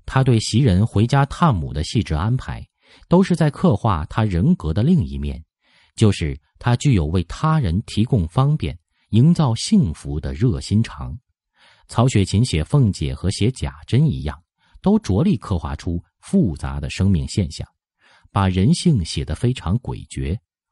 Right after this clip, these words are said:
完全跳出了写好人或坏人的窠臼。读这几回和读别的回一样，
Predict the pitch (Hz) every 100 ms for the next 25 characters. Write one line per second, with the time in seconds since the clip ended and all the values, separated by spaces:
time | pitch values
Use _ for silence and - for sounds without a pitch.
0 | _ 98 101 143 - 92 - 120 69 -
1 | 85 76 - _ _ _ - 110 127 -
2 | 80 65 65 65 73 117 _ _ - 98
3 | - - 143 85 69 69 80 69 67 -
4 | - 101 104 - 98 - _ _ _ _
5 | _ _ _ _ _ - 127 175 135 85
6 | 80 80 78 90 - 98 87 95 76 85
7 | 98 78 78 67 80 82